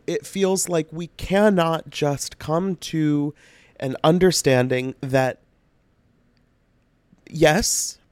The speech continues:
perhaps Ryan is, um, a bit of a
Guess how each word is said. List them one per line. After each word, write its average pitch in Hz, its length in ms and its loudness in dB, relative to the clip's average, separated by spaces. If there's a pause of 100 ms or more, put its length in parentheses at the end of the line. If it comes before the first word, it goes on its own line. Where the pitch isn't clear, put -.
(360)
perhaps 147 840 -2 (440)
Ryan 143 640 4
is, 139 540 0
um, 131 480 -4 (1300)
a 156 80 -4
bit 135 380 2
of 156 140 2
a 147 80 0